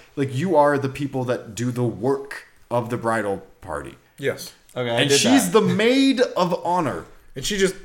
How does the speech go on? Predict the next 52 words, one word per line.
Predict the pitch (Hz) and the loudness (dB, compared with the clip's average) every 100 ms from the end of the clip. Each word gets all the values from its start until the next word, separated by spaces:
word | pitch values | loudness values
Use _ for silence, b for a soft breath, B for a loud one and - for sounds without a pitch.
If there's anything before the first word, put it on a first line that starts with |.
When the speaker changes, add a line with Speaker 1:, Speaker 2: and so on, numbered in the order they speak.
| - - | -20 -12
Speaker 2:
fucks | 104 95 - | -8 -8 -8
off. | 78 - - _ _ - | -8 -8 -12 _ _ -2
Speaker 1:
Peace. | 165 175 - | 0 2 0
Speaker 3:
Yeah, | 185 | 0
yeah, | 202 | -4
she | 247 | -4
didn't | 269 190 | -8 -4
do | 175 | -4
anything | 160 160 156 127 | -4 -6 -8 -6
leading | 127 120 | -6 -4
up | 120 | 0
Speaker 2:
Now, | 160 | 2
Speaker 3:
to | 165 | 2
it, | 139 | 2
Speaker 2:
granted, | 180 175 | 2 2
Speaker 3:
anything | 175 143 | -2 -2
after. | 147 131 - - | -4 -6 -6 -6
Speaker 2:
it | 156 | -4
could | - 180 | -2 -2
have | 175 | 0
been | 170 160 | -2 0
one | 143 | -2
of | 147 | 0
those, | 139 139 135 | 0 0 2
like, | 131 127 - - | 0 0 -6 -12
they | 139 135 | -4 -2
left. | 127 123 120 117 | -2 0 0 -2
Speaker 3:
She | 180 | -4
should | 160 | -6
have | 135 | -6
been, | 98 - - - _ _ _ - | -8 -20 -20 -20 _ _ _ -8
Speaker 2:
It | |
Speaker 3:
"Open, | 139 143 - | -6 -8 -14
pick | - 233 - | -18 -18 -16
the | 120 135 127 - - | -18 -18 -20 -20 -16
dress." | 131 - - | -14 -14 -6
Speaker 2:
So | 170 156 - | -2 -2 -2
Speaker 3:
Yeah. | 160 | -6
Speaker 2:
it | 160 160 | -4 -4
is | 151 | -4
not | 147 147 | -4 -2
uncommon | 147 151 139 123 127 127 | -4 -4 -6 -6 -4 -6
for, | 127 123 117 | -4 -2 -2
you | 117 | -2
have | 113 110 | -6 -6
the | 117 | -6
ceremony, | 131 120 113 110 110 107 - b b | -6 -6 -6 -8 -8 -12 -16 b b
the | 123 | -6
bride | 117 113 | -2 -2
and | 117 | -4
groom | 123 117 | -8 -8
leave, | 110 110 107 104 | -8 -10 -10 -12